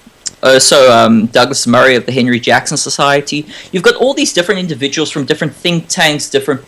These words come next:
um, organizations, and different counter-terrorist, um, organizations who are looking at this, what we call the Middle Eastern clusterfuck, and are trying to find solutions to deal with isis. But we know at the moment that isis is just one group at the moment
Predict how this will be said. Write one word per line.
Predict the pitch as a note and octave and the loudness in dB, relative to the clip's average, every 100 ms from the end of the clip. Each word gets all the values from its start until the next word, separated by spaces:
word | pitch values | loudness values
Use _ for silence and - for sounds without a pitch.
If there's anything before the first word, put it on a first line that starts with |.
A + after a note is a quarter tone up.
| - | -6
um, | B2 A#2 A#2 G#2+ - C3 | -2 0 0 -4 -6 -4
organizations, | C3+ C3+ A#2 - D3 C#3+ C#3 B2 | 0 0 2 4 2 2 -4 -4
and | B2+ | -4
different | B2+ C#3 B2 | -4 -4 -4
counter-terrorist, | - C#3 C3+ - D3+ C3 B2+ - - | -4 -4 -4 -2 0 2 0 -4 -4
um, | B2 A#2 | -2 0
organizations | B2 B2+ A#2 D3 C#3 B2+ | 0 0 2 2 2 0
who | E3+ | 2
are | D3 | 4
looking | F3+ G4 A#3 | 2 0 -2
at | E3 - | -2 0
this, | C#3+ C#3 - - - - _ _ _ | 0 2 0 -4 -14 -20 _ _ _
what | D3 | 2
we | E3 F3 | 4 2
call | A3+ F#3 D#3 | 4 4 4
the | D3 | 0
Middle | D3 E3 - | 0 0 -2
Eastern | E3+ - - C#3+ C3+ - - | -2 -4 -2 -2 -2 -8 -14
clusterfuck, | - F#3+ C#3 D#3 - G2 - - _ - - _ | -4 -2 -2 -4 -6 -6 -8 -16 _ -20 -20 _
and | C#3+ | 0
are | D3 | 0
trying | - - A3 | 0 -2 0
to | A3+ | -2
find | A3 A3+ F#3+ | 0 2 2
solutions | F#3 - C#3 C#3+ - D3 | 0 -4 -2 -2 -2 -6
to | - | -4
deal | A#2+ B2 B2+ | -4 0 0
with | B2 | 0
isis. | A#2+ A2+ A#2+ | 0 0 0
But | C3+ E3+ | 0 0
we | A#3+ | 2
know | C#4 A3+ G3+ | 2 2 4
at | E3 | 2
the | D#3 | 0
moment | C3 C3 B2+ | 0 0 2
that | C3 | 2
isis | C#3 E3+ - - | 2 2 0 -4
is | D3 | -6
just | - C#3+ - - | -2 -4 -4 -6
one | C3+ D3+ F#3 | 0 2 2
group | - C3+ C3+ | 0 0 0
at | - C3 | -2 -2
the | |
moment | B2+ A#2 A#2+ A#2+ - | 2 2 2 -2 -6